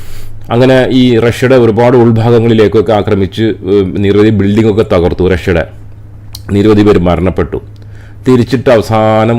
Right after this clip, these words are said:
ഒരു ആക്രമണം നടത്തിയത് ഒരു എന്തോ ഓർഷനിക് പറഞ്ഞിട്ടൊരു മിസൈൽ അവർ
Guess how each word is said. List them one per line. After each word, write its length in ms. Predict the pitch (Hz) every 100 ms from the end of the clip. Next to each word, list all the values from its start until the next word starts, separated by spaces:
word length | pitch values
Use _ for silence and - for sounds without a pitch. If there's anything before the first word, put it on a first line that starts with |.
| 107
ഒരു 80 | 98
ആക്രമണം 300 | 95 98 110
നടത്തിയത് 340 | 98 92 98 107 110 76
ഒരു 120 | 95 92
എന്തോ 200 | 90 92 85 - - - - - 90
ഓർഷനിക് 520 | 107 - 131 135 135 104
പറഞ്ഞിട്ടൊരു 340 | 117 110 107 98
മിസൈൽ 300 | 87 104 101 92 80
അവർ 100 | 95